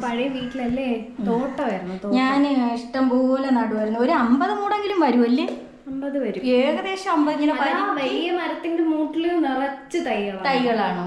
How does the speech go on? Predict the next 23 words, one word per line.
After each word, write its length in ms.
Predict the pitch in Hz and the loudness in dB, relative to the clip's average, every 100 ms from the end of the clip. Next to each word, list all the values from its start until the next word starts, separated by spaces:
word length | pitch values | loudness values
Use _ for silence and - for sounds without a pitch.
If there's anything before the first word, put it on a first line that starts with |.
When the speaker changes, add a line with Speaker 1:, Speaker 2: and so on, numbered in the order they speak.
| 226 | -2
Speaker 2:
ഇങ്ങനെ 200 | 277 302 285 | 0 2 2
വരിക്ക് 320 | 262 262 320 294 | 0 -2 -2 0
രണ്ട് 200 | 269 285 | 2 0
വശവും 400 | 262 - 294 349 330 - 240 | 0 0 0 0 -6 -10 -6
ഇങ്ങനെ 240 | 226 302 392 | 0 0 2
പോണ 200 | 330 294 359 370 | 2 2 2 0
വഴി 160 | 370 339 | -2 -2
മൊത്തം 280 | - - 349 302 | -4 -6 -2 0
കറിവേപ്പിലയായിരുന്നു. 840 | 240 214 202 214 196 180 175 185 170 - - - - - - - - | 0 0 -2 -2 -6 -6 -8 -10 -12 -16 -20 -20 -20 -20 -20 -20 -12
Speaker 1:
അതൊക്കെ 260 | 190 196 240 | -12 -10 -10
ഇപ്പൊ 120 | 254 233 | -6 -6
നശിച്ചു 340 | 226 233 - 247 | -8 -12 -10 -8
കാണും 200 | 196 196 | -6 -6
അല്ലേ? 240 | 214 226 214 208 - - - - - | -8 -8 -10 -10 -18 -20 -20 -18 -16
Speaker 2:
ഒക്കെ 260 | - - 262 247 - - 220 | -10 -2 0 2 0 -4 -4
ആളാളിയൊക്കെ 880 | 233 240 262 247 247 247 254 254 269 254 - | -2 0 0 2 2 0 -2 0 0 0 2
ഒടിച്ചു 260 | 247 240 269 | 2 2 2
വാരി 180 | 247 247 | 2 4
Speaker 1:
വേറെ 160 | 269 339 | 2 2
ഒരു 0 | |
Speaker 2:
കൊടുക്കും. 240 | - 233 | 0 2
Speaker 1:
മനുഷ്യനെ 340 | 240 - 302 302 | 0 0 -2 -2
കൊണ്ട് 180 | 294 294 | 0 -2